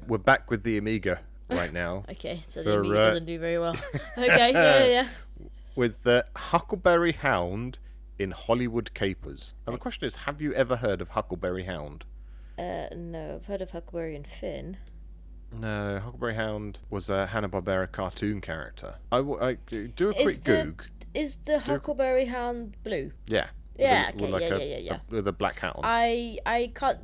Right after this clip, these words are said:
Speaker 2: tell, I can't remember that I've seen the show.
Speaker 1: I,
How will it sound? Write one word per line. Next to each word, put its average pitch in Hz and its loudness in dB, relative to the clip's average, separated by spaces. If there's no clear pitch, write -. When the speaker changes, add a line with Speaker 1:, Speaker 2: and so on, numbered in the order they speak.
Speaker 2:
tell, 247 -2
I - -4
can't 247 -2
remember 220 -2
that 202 -2
I've 196 -2
seen 208 -6
the 190 -8
show. 160 -2
Speaker 1:
I, 123 0